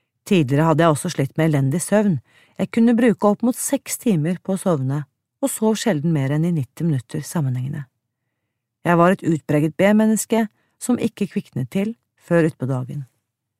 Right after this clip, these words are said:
Plutselig sovnet jeg med en gang jeg la meg, og oppnådde fem timer sammenhengende søvn umiddelbart. Det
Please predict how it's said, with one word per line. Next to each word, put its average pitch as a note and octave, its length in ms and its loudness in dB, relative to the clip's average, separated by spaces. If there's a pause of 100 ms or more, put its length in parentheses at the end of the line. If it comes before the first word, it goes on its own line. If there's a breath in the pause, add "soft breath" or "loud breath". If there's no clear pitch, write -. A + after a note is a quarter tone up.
(460)
Plutselig - 520 -4
sovnet C#3+ 440 -2
jeg C#3+ 120 -2
med F3 160 -2
en D3 160 0
gang C3+ 240 -2
jeg D3+ 80 -2
la C3 160 -2
meg, C#3 220 -6 (600)
og D#3 200 2
oppnådde D3+ 440 -6
fem F3+ 460 -4
timer E3 420 -2
sammenhengende C#3+ 640 -2
søvn E3+ 380 -6 (100)
umiddelbart. E3 720 -4 (960)
Det A#3 160 0